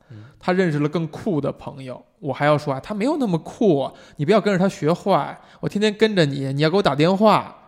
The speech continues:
Speaker 2: 等等等等，其实是更像父女的，就或者说父女是更合理的。
Speaker 1: 嗯。
Speaker 2: 如果不是父女的话，他们俩是情侣是合理的。
Speaker 1: 嗯。
Speaker 2: 对吧？我这个女朋友，我不想让她出去野去，
Speaker 1: 嗯。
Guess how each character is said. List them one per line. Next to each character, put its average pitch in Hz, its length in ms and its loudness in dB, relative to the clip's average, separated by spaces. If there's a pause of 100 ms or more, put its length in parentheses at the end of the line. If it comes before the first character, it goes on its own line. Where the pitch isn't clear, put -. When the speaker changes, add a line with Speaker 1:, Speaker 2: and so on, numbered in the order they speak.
(100)
Speaker 2:
等 139 140 -4
等 135 160 -2
等 127 80 -6
等， 139 200 -12 (300)
其 - 180 -4
实 220 200 0
是 214 80 -4
更 180 260 0
像 139 180 -2
父 151 220 -12
女 - 220 -18
的， - 120 -20 (1200)
就 196 120 -2
或 220 140 0
者 180 60 2
说 214 120 2
父 220 240 -4
女 139 120 2
是 139 80 0
更 165 160 -2
合 139 240 -6
理 165 160 -6
的。 - 260 -16
Speaker 1:
嗯。 104 260 -12 (500)
Speaker 2:
如 214 120 -2
果 254 100 8
不 165 200 2
是 262 40 2
父 233 200 -2
女 143 120 0
的 143 80 -6
话， 131 160 -8
他 196 140 -10
们 190 100 -6
俩 127 60 -6
是 131 80 -8
情 143 340 -8
侣 - 240 -8
是 - 140 -12
合 135 220 -16
理 123 200 -18
的。 - 80 -20 (340)
Speaker 1:
嗯。 98 260 -14 (480)
Speaker 2:
对 160 100 -2
吧？ 151 300 2
我 147 400 -4 (340)
这 180 80 -2
个 160 80 2
女 143 100 -2
朋 139 140 -2
友， 156 80 2
我 143 100 4
不 147 140 0
想 135 100 2
让 135 120 -2
她 143 120 0
出 147 200 -8
去 131 200 -2 (260)
野 143 220 0
去， 139 240 -2 (140)
Speaker 1:
嗯。 95 260 -12